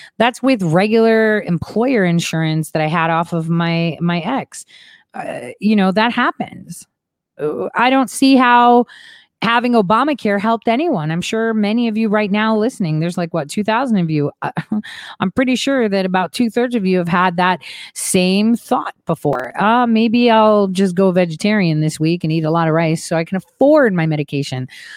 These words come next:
So I don't see how Obamacare helped any of that, and I don't see how changing it to make it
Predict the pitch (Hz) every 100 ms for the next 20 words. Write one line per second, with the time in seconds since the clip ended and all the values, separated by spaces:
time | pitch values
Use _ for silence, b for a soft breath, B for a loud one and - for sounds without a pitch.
0 | B 233 302 370 247 - 277 262 254 240
1 | 240 226 196 233 240 - 240 240 247 240
2 | 214 247 294 170 156 165 185 202 208 196
3 | - 226 214 202 202 202 190 B B B
4 | B _ _ - - - 220 262 233 170
5 | 147 180 175 - 165